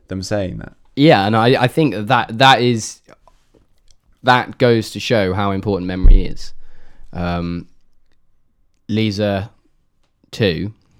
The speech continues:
Speaker 2: the Lisa post car crash,
Speaker 1: Yeah.
Speaker 2: doesn't recognise Lisa one as being the same person. And
Speaker 1: Yeah.
Speaker 2: indeed, her friends and families don't either. If you remember at the beginning of the episode, uh,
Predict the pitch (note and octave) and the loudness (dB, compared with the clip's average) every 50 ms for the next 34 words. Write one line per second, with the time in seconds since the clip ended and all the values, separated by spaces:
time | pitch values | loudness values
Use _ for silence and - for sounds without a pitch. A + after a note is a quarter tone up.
0 | _ _ _ _ _ - - - E2 E2+ E2+ E2 E2+ E2 - - F2 E2+ E2 - | _ _ _ _ _ -18 -14 -10 -8 -6 -6 -8 -8 -10 -8 -6 -4 -4 -6 -6
1 | - - F2+ E2+ E2 - - - - G#2 F#2 F2+ - - - - - _ _ _ | -8 -8 -6 -6 -8 -8 -10 -10 -8 -8 -10 -10 -14 -18 -20 -20 -20 _ _ _
2 | _ _ _ - B2 A#2 G#2 A2+ G#2+ G2 A#2 B2 - - E2+ F#2 F#2+ F#2 F#2 D#2+ | _ _ _ 2 2 2 2 0 -2 -2 -2 -2 -2 -6 -10 -10 -8 -8 -8 -10
3 | D#2+ F2+ - - - G2 F#2 E2+ F#2 F2 F#2 F2+ F2 E2+ E2 - - F2+ F2+ F2+ | -10 -10 -10 -8 -6 -6 -6 -6 -6 -6 -6 -6 -8 -8 -10 -10 -10 -8 -8 -8
4 | F2 E2+ F2 - - - F#2+ - - F#2 F#2+ - - G#2 G2 - - - A2 A2 | -10 -12 -14 -16 -14 -10 -8 -6 -4 -4 -6 -4 -4 -6 -6 -6 -6 -4 -2 -2
5 | G#2+ G2 - - - - A2+ A2 A2 A2+ G#2 G#2+ G2+ - A#2 G#2+ G2+ G2 G#2 - | -2 -4 -6 -10 -8 -6 -2 0 0 0 0 -2 -4 -2 -2 -4 -2 -4 -6 -4
6 | - G2+ G2+ G2+ G2+ F#2+ - - G2 F#2+ F#2+ - _ _ _ _ _ _ _ _ | -4 -4 -2 -2 -4 -4 -4 -6 -6 -6 -6 -8 _ _ _ _ _ _ _ _
7 | _ _ _ _ - A2 A#2 A#2 G2+ - - - - _ _ _ _ _ _ - | _ _ _ _ 0 0 2 0 -2 -4 -8 -16 -20 _ _ _ _ _ _ -20
8 | - - _ - A2+ A2+ C3 B2+ C#3+ D3 C#3 C3+ B2+ A#2+ A#2 A2 A2 G#2+ G#2 G#2 | -20 -16 _ -8 -6 -6 -2 0 2 2 2 2 2 2 2 2 2 2 2 0
9 | - - - - _ - G#2 G2+ - G#2 G#2 G#2 G#2+ G#2 G2+ G2 F#2+ F#2 G2+ F#2+ | -2 -4 -8 -14 _ -10 -10 -10 -8 -8 -6 -4 -4 -4 -4 -6 -6 -8 -8 -10
10 | F#2 F#2 A2+ - _ _ _ _ _ _ _ - F#2+ - - - F2 F2 E2+ E2 | -10 -10 -12 -16 _ _ _ _ _ _ _ -16 -16 -14 -14 -12 -10 -10 -10 -10
11 | E2 - - _ _ _ _ _ _ - | -12 -16 -20 _ _ _ _ _ _ -14